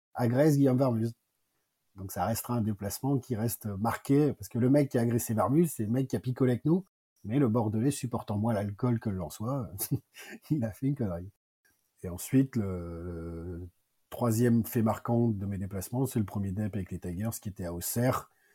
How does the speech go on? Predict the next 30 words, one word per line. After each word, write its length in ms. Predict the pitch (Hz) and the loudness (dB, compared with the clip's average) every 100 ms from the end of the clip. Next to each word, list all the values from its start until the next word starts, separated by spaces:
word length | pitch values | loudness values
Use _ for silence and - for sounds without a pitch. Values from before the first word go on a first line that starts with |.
| _ _ _ _ | _ _ _ _
dans 240 | 110 104 113 | -4 0 2
un 80 | |
bus 340 | 107 120 131 - | 2 4 4 2
où 40 | |
on 100 | 107 | 0
était 200 | 101 104 | 0 -4
quarante-cinq, 880 | 92 120 120 113 135 135 147 139 - - | -2 0 2 0 0 2 2 0 -8 -10
on 100 | 107 | -8
est 80 | 101 | -4
parti 400 | 98 104 - 113 | -4 -6 -4 -4
de 60 | 101 | -2
justesse, 680 | 113 - 131 143 147 - - _ _ _ _ | -2 0 2 4 2 -2 -10 _ _ _ _
le 160 | 110 113 | -2 0
bus, 340 | 110 123 120 | 2 2 2
même 260 | 110 98 101 | 0 -2 -2
pas 100 | 101 | -4
de 60 | - | -4
clim, 220 | 117 113 | 0 2
machin, 320 | 107 - 120 | 0 -2 -2
parce 140 | 98 | -4
qu'il 140 | - 110 | -8 -8
fallait 220 | 107 95 | -6 -6
trouver 220 | - 110 | -4 -2
le 80 | 110 | 0
bus 240 | 101 110 | -2 -4
le 80 | 110 | -4
moins 160 | 98 104 | -4 -4
cher 220 | - 95 | -4 -4
du 120 | 95 | -2
monde, 400 | 107 135 151 104 | 0 2 0 0